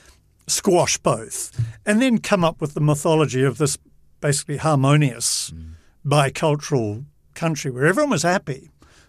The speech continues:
Speaker 1: and everyone was sort of getting along really well. And that was the mythology that carried right through, actually, till the time I was at school,
Speaker 2: Mm.
Speaker 1: to be honest. And it wasn't true. It's not true,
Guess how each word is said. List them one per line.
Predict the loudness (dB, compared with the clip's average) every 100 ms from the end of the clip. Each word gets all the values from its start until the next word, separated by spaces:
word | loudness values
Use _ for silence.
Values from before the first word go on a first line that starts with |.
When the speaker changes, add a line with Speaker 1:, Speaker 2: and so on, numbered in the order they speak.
| -4
Speaker 1:
and | 0 2
everyone | 2 2 2
was | 2 0
sort | 0 0
of | 2
getting | 2 2 2
along | 4 4
really | 4 4 4
well. | 4 2 4 2 2 2
And | 4 4
that | 4 2
was | 2
the | 2
mythology | 2 2 0 0 0
that | -2 -4
carried | -2 0 0 0
right | 0 0 -4
through, | -4 -2 -2 -4 -8
actually, | -10 -8 -8
till | -10
the | -8
time | -6 -4 -4
I | -6
was | -8
at | -12 -12
school, | -12 -14 -16 -20 -20 -20 -18 -12
Speaker 2:
Mm. |
Speaker 1:
to | -2
be | -2
honest. | -2 -4 -10 -4
And | 0 2
it |
wasn't | 4 2 2 -2 -6
true. | -18 -18 -20 -16 -6
It's | -2 2
not | 2 2 -2
true, | -10 -8 -8 -10